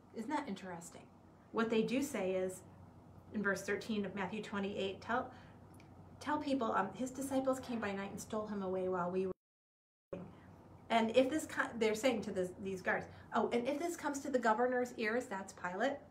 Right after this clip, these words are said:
"we will satisfy him and keep you out of trouble. Don't you, don't you worry, we got you,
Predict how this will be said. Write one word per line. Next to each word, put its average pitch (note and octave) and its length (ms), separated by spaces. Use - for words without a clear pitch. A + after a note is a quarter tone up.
"we D#4 120
will A4 120
satisfy A3+ 480
him A#3+ 180
and C4 100
keep - 200
you C4 100
out A#3+ 140
of C4 80
trouble. A#3 280
Don't G4 140
you, - 60
don't A#4 180
you B4+ 100
worry, G4+ 120
we G#4+ 60
got A4 220
you, A#4 80